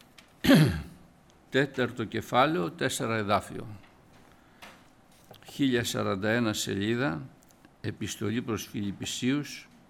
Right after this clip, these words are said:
τέταρτο κεφάλαιο, τέσσερα εδάφιο. <clears throat> «Χαίρετε εν Κυρίω πάντοτε, πάλιν θέλω υπή χαίρετε. Η επιοίκειά σας, σας γίνει γνωστή εις πάντα στους ανθρώπους.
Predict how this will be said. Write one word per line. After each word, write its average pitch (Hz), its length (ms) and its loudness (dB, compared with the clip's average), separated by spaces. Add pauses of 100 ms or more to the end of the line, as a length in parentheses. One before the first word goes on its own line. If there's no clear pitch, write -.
(540)
τέταρτο 120 500 2
κεφάλαιο, 117 840 -2 (320)
τέσσερα 123 420 0
εδάφιο. 113 580 -2 (920)
<clears throat> - 400 10 (1120)
«Χαίρετε 170 520 6
εν 135 160 8
Κυρίω 131 340 6
πάντοτε, 143 840 4 (1080)
πάλιν 160 420 6
θέλω 120 300 2
υπή 113 260 0
χαίρετε. 101 720 2 (960)
Η 113 140 4
επιοίκειά 127 640 2
σας, 156 180 -4
σας 123 200 -2
γίνει 156 280 0
γνωστή 127 400 0
εις 147 200 -2
πάντα 160 400 2
στους - 260 -8
ανθρώπους. 92 720 -6